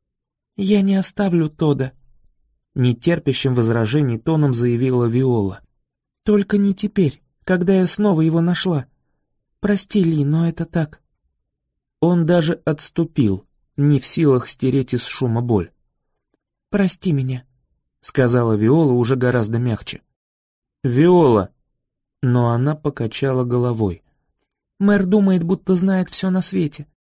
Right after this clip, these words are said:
Думает, что знает будущее. Он сидит сейчас в соборе и ждёт, что придём мы с Тодом и попытаемся его остановить». Ли попробовал вставить хоть слово, но она ему не дала.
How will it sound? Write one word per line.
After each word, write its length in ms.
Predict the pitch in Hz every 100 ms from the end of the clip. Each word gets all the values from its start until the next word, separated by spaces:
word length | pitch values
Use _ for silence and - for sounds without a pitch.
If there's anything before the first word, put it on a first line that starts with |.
| _
Думает, 360 | 170 208 196 185
что 200 | - 190
знает 320 | 185 202 190
будущее. 600 | 180 202 143 - 131 117 _ _
Он 180 | - 190
сидит 340 | - 202 220 -
сейчас 440 | 175 - 175 -
в 60 | -
соборе 440 | 185 190 202 170
и 40 |
ждёт, 320 | 165 160 202 -
что 200 | - 165
придём 400 | 165 165 196 180
мы 160 | 175
с 120 | 160
Тодом 340 | - 208 165 139
и 80 | -
попытаемся 600 | 160 160 175 190 190 -
его 140 | 190 185
остановить». 640 | 175 196 190 185 143 - _ _ _ _ _ _ _ _ -
Ли 280 | 127 123 190
попробовал 720 | 180 160 175 190 170 160 147
вставить 520 | 143 - 170 170 156
хоть 240 | - 156 151
слово, 440 | - 185 190 131
но 220 | 127 127
она 240 | 139 156 170
ему 220 | 147 147
не 140 | 147
дала. 420 | 139 143 135 95